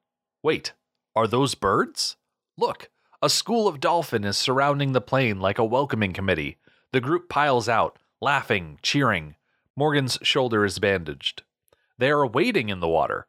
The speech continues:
a sand shelf. We turn one hundred and eighty degrees to reveal the most beautiful, inviting island you can imagine, Water's End. Not just one, but a string of islands, a tropical archipelago.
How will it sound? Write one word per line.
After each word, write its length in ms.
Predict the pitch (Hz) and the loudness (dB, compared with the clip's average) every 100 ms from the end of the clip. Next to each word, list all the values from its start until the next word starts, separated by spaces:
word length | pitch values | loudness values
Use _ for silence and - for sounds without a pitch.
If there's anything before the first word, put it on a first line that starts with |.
| _ _ - | _ _ -4
a 80 | 120 | -2
sand 340 | - 247 214 | 0 0 0
shelf. 460 | - 76 - - _ _ _ _ - | 0 0 -4 -14 _ _ _ _ -4
We 100 | 156 | -2
turn 280 | - 196 208 | 0 0 0
one 160 | 202 | 0
hundred 280 | 147 202 190 | 0 0 0
and 140 | 170 | 2
eighty 240 | 175 170 160 | 2 0 0
degrees 440 | 147 151 156 147 | 2 0 0 -2
to 120 | - 160 | 0 0
reveal 480 | 160 131 151 165 | 0 0 2 2
the 140 | 151 151 | 2 0
most 360 | 151 147 - | 2 0 -2
beautiful, 540 | 113 170 170 139 156 143 | 0 0 0 0 0 2
inviting 680 | 135 123 127 139 143 135 - | 0 0 0 0 0 -2 0
island 500 | 110 123 135 135 117 | 0 2 0 -2 0
you 140 | 117 | 0
can 120 | 117 | 0
imagine, 600 | 110 107 80 71 71 65 _ _ _ | -2 0 0 -2 -6 -8 _ _ _
Water's 520 | 87 110 127 127 107 | -4 -2 2 0 2
End. 400 | 92 87 67 62 - _ _ _ _ _ _ _ | 0 0 -4 -18 -20 _ _ _ _ _ _ _
Not 240 | 104 107 - | -2 -2 0
just 240 | 127 - | -2 -2
one, 440 | 120 127 117 98 87 _ - | 0 0 0 -4 -12 _ -2
but 100 | 151 | 0
a 60 | |
string 380 | 139 - 196 190 | 0 0 -2 0
of 100 | 151 | 0
islands, 540 | 120 95 85 71 - - 143 | 2 0 -6 -10 -14 -4 -4
a 60 | |
tropical 680 | - - 208 165 170 165 151 | -2 0 0 0 0 0 2
archipelago. 920 | 160 160 127 120 120 90 78 60 | -2 0 -2 0 0 0 -2 -4